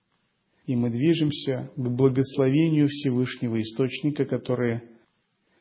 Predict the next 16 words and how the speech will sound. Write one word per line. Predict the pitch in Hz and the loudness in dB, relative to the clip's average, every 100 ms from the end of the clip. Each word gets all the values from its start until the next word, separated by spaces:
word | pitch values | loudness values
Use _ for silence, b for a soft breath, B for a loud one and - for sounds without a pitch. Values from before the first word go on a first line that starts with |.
| _ - | _ -4
растворяет | 123 127 - 135 135 117 110 107 | -2 -2 0 0 2 2 0 -2
наши | 110 110 110 | -6 -4 -6
кармы, | - 131 143 135 127 - _ _ | -2 0 0 -2 -4 -10 _ _
омрачения | 120 117 110 110 135 131 127 117 117 - _ _ _ _ _ | -4 -2 -2 -2 -2 0 0 -2 -6 -12 _ _ _ _ _
и | - | -8
делает | 107 123 127 101 98 107 | -2 0 2 0 -4 -6
нас | 101 - - | -6 -6 -8
совершенным. | 101 101 - 98 90 - - _ _ _ _ _ _ _ _ | -8 -8 -10 -10 -12 -14 -18 _ _ _ _ _ _ _ _
Другими | 117 120 135 139 | -2 2 4 4
словами, | 139 143 143 147 139 139 | 4 2 4 4 4 2
эго, | - 190 127 98 - - | 4 4 4 0 -4 -4
как | 151 143 | 0 2
бы | 135 | 4
оно | 139 | 6
ни | 139 139 | 4 4
пыталось | 147 147 120 107 | 2 0 0 -2